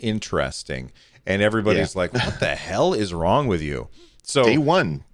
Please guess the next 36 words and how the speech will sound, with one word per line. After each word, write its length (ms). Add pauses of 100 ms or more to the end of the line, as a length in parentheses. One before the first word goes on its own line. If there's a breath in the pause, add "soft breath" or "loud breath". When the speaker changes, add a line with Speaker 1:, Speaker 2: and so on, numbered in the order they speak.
(100)
Speaker 2:
we 160
have 160
a 60
new 180
logo 520
on 100
our, 260
on 120
our 100
home 220
screen. 340
Here 140
you 120
go. 480
Speaker 1:
<laughs> 0
Speaker 2:
This 140
is 80
the 80
good 220
stuff. 240
Look 100
how 140
good 280
this 220
looks. 400
It's 80
like, 120
Speaker 1:
Right. 180
Speaker 2:
"Oh 80
my 120
God, 260
Google, 220
what 120
are 40
you 60
doing?" 300